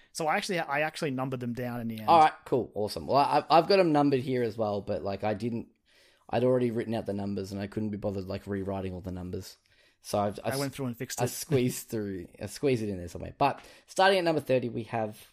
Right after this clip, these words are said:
Speaker 2: well, thirty-one, Dragon Quest eleven. I started out vicious, and look where it got me.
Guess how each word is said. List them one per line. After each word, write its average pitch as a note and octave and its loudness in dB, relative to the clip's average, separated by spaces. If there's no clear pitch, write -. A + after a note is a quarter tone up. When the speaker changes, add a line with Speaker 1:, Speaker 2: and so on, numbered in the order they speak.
Speaker 2:
well, F#2 -12
thirty-one, F#2+ -4
Dragon E3 4
Quest D#3+ 2
eleven. C3+ 2
I G#2+ -12
started A#2 0
out A2 0
vicious, A2+ -6
and F#2+ -6
look A2 -10
where A2+ 0
it G2+ -6
got D2 -6
me. G2 -6